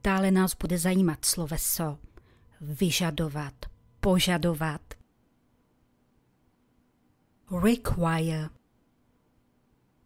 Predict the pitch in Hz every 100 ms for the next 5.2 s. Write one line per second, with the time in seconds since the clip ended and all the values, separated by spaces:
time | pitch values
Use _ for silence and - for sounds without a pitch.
0 | _ _ _ _ _ _ _ 170 180 170
1 | - - 170 175 175 185 165 156 - _
2 | _ _ _ _ _ _ _ _ _ _
3 | _ _ _ _ _ _ _ _ _ _
4 | - 202 180 185 - - 170 175 175 196
5 | 170 160